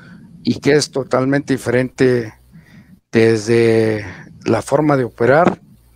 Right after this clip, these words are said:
como la idiosincrasia de nuestra gente. Entonces, eh, en algún momento he platicado con otros instructores del mundo, muy,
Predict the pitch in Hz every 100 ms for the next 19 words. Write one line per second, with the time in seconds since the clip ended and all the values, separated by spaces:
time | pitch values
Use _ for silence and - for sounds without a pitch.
0 | _ _ _ 117 110 110 113 117 - 113
1 | 131 135 135 120 110 - 113 - 127 -
2 | 107 - 139 135 143 - - _ - -
3 | - - 120 127 127 131 135 135 127 131
4 | 135 160 160 160 - 156 151 147 - -
5 | 147 151 - 131 143 151 131 - 127 -
6 | 139 139 123 117 117 160 196 202 208 -
7 | - - - - - 113 131 143 143 131
8 | 120